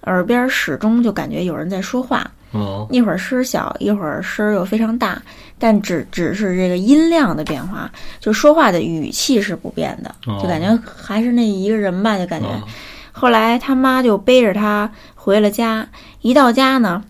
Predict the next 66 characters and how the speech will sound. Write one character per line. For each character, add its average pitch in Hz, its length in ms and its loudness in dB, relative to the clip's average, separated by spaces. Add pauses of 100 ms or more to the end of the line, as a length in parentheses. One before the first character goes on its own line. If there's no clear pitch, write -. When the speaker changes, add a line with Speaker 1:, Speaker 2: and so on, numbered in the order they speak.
Speaker 1:
就 233 100 0
好 190 120 -4
像 160 80 -4
他 233 120 0
妈 269 220 2
是 233 160 2
懂 185 260 0
点 240 200 2
什 185 140 -6
么 202 100 -8
似 175 120 -6
的， 151 140 -10 (580)
找 175 220 0
了 160 140 -4
一 170 120 -2
盒 190 300 -2
火 - 220 -4
柴， 175 520 -6 (480)
每 190 220 0
拿 175 240 -2
出 277 180 0
一 220 140 2
根 214 120 -2
儿 208 340 -2
就 214 160 0
划 196 340 -2
一 226 80 2
下， 220 160 -2
就 196 140 -2
喊 160 320 -6
他 190 80 -6
一 196 140 -6
次 202 220 -4
这 175 140 -2
个， 156 240 -4
他 214 140 -2
的 196 100 0
名 170 400 -2
字， 208 160 -2 (400)
一 247 160 0
直 226 140 2
到 247 180 6
整 147 420 -2
个 226 120 -4
儿， 220 260 0
整， 156 320 -2 (120)
整 156 220 -6
盒 180 140 -6
儿 196 100 2
这 240 120 2
个 180 100 -2
火 - 200 -6
柴 160 220 -8
用 190 220 -4
完 147 200 -6
了， 190 260 -6 (440)
然 202 160 0
后 226 120 4
就 196 220 0
跟 220 160 0
他 240 100 4
说 240 360 0
让 208 160 -2
他 220 80 2
睡 233 220 0
觉 214 300 -2